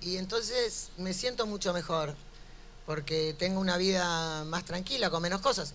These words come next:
Igual siempre tengo de todo, la pedrera, siempre estoy en obra, siempre estoy metida en algo, pero es, es otra, otra manera, y ni que hablar la naturaleza, que para mí es el mayor lujo, ¿no?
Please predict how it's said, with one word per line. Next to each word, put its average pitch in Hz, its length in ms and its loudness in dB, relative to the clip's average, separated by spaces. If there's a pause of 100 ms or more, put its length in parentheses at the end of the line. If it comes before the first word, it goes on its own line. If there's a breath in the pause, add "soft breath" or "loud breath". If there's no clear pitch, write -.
Igual 220 260 2
siempre 220 400 2
tengo 180 240 2
de 170 100 2
todo, 185 360 8
la 151 180 0
pedrera, 180 480 -2
siempre 165 200 -6
estoy 160 160 0
en 165 100 2
obra, 156 500 2
siempre 151 220 -4
estoy 151 140 -4
metida 151 280 -2
en 156 80 -2
algo, 160 380 0 (640 loud breath)
pero 208 240 8
es, 233 360 8
es 220 400 4
otra, 185 800 2
otra 190 280 2
manera, 208 400 2 (500 loud breath)
y 190 120 0
ni 208 100 0
que 240 100 2
hablar 233 440 6
la 185 160 0
naturaleza, 170 720 -2
que 143 100 -4
para 147 260 -4
mí 180 160 -2
es 226 160 0
el 156 140 0
mayor 147 340 -4
lujo, 180 360 -4
¿no? 175 260 -4